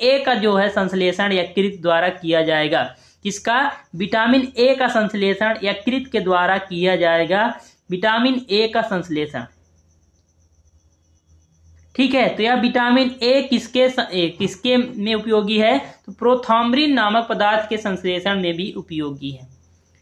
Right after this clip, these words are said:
ठीक है, चलिए अगला प्रश्न में चलते हैं। अगला प्रश्न क्या पूछा गया है? चलिए सत्रहवाँ नंबर है, तंतु आहार में शामिल है।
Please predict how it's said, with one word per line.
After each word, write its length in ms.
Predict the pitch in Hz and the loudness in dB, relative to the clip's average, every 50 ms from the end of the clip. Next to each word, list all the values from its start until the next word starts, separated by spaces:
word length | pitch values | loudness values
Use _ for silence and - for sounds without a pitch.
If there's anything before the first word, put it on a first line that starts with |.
| _ _ _ _ _ _ _ _ - | _ _ _ _ _ _ _ _ -2
ठीक 160 | 240 269 269 | -2 0 2
है, 380 | 269 226 - - - - _ _ _ _ _ _ - | 2 2 0 -2 -8 -16 _ _ _ _ _ _ -6
चलिए 320 | 214 208 196 175 160 147 - 170 | -2 -2 0 0 0 -2 -2 -2
अगला 260 | 190 190 220 254 262 | -2 0 0 0 0
प्रश्न 300 | 262 262 254 247 254 247 | 0 0 0 2 2 4
में 160 | 240 247 247 | 4 2 2
चलते 280 | 247 233 226 220 233 240 | 2 0 0 0 0 0
हैं। 180 | 240 240 240 | 0 2 0
अगला 260 | 226 185 208 214 214 | 0 0 0 0 0
प्रश्न 220 | 220 220 214 208 208 | 0 0 -2 -2 -2
क्या 180 | - 208 196 | -2 -2 -2
पूछा 320 | 196 196 202 185 - - 185 | -2 -2 -4 -6 -2 -2 -2
गया 240 | 170 170 156 147 156 | 0 0 -2 -2 -2
है? 220 | 156 208 247 247 - _ _ _ _ _ _ _ _ _ _ _ _ _ _ _ _ _ _ _ - _ _ _ _ _ _ _ _ _ 85 82 80 76 _ _ _ _ _ _ _ _ _ _ _ _ _ _ _ _ _ 82 82 85 85 _ _ _ 85 85 85 85 85 85 _ _ _ _ _ _ _ _ _ - - - - - _ _ - - | -4 -6 -8 -10 -14 _ _ _ _ _ _ _ _ _ _ _ _ _ _ _ _ _ _ _ -20 _ _ _ _ _ _ _ _ _ _ -20 -20 _ _ _ _ _ _ _ _ _ _ _ _ _ _ _ _ _ _ _ _ -20 _ _ _ _ _ -20 _ -20 -20 -20 _ _ _ _ _ _ _ _ _ -20 -20 -20 -20 -20 _ _ -2 0
चलिए 220 | 180 175 165 151 | 2 2 2 2
सत्रहवाँ 540 | 151 - 185 185 190 220 220 233 240 269 285 | 0 0 -4 0 0 0 2 2 2 2 2
नंबर 280 | 285 269 262 269 269 | 2 2 2 2 2
है, 240 | 262 247 240 254 277 277 - - - _ _ - | 2 2 2 2 2 0 -4 -12 -18 _ _ -4
तंतु 380 | 254 269 294 302 294 302 254 - - | 0 2 2 2 2 2 0 2 2
आहार 480 | 226 226 226 202 208 226 233 247 254 | 2 2 2 2 2 2 2 4 4
में 220 | 247 226 233 247 254 | 4 4 4 2 2
शामिल 480 | 247 - 202 185 185 185 190 208 214 190 | 2 2 0 2 2 2 2 2 2 2
है। 260 | 165 185 190 180 139 | 0 0 0 -2 -2